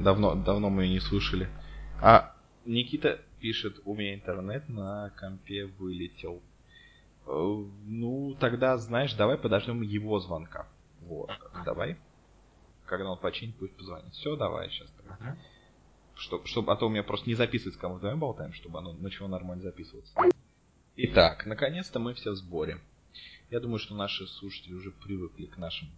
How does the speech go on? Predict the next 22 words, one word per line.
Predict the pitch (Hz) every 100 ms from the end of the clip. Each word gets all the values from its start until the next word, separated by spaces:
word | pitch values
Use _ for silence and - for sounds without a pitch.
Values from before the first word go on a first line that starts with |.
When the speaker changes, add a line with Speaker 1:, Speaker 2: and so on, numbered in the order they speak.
| - _ 95
Speaker 1:
накладкам, | 95 92 190 285 294 285 175 135
глюкам | 113 160 170 143 127
и |
так | 127 139 156
далее. | 165 160 143 139 - - - - - - - -
Но | 101
Speaker 2:
Давай. | 127 190 147 - _ _
Speaker 1:
что | - - -
ж | -
Speaker 2:
Туда. | 110
Speaker 1:
так, | 107 101 - - - -
в | 123
этом | 196 226 196
Speaker 2:
Да. |
Speaker 1:
вся | 175 - 175 139 - -
атмосфера, | - 156 160 - 202 185
уникальная | 123 127 - 180 143
атмосфера | - 123 - - 175 147
того, | - 90 147
что | 190 -
все | - - -
это | 285 - - 117